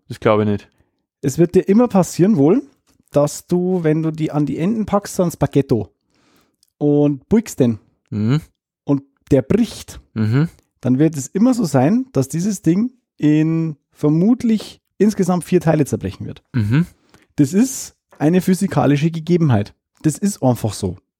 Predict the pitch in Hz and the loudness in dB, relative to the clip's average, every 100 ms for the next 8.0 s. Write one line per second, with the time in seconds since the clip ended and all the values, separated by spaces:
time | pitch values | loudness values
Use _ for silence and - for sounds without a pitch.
0 | _ _ _ _ _ _ _ _ _ _ | _ _ _ _ _ _ _ _ _ _
1 | 139 143 151 226 202 180 202 170 107 - | -2 0 0 0 0 0 2 2 0 -2
2 | - 127 175 - - - 143 147 147 135 | -4 -2 -4 -6 -14 -4 2 4 4 0
3 | _ _ _ _ - 190 214 170 147 139 | _ _ _ _ 0 0 2 2 4 2
4 | 135 165 202 160 151 - 139 139 151 160 | 2 -2 -2 -2 -4 -2 -2 0 0 2
5 | 151 151 147 - - 202 330 - 175 175 | 2 0 -4 -4 0 0 0 -4 0 0
6 | 170 170 160 151 175 190 185 135 139 135 | 0 -4 -4 -4 -4 -2 -4 -2 0 0
7 | 127 123 120 127 165 240 254 - - | -2 -2 0 0 0 -2 -4 -8 -18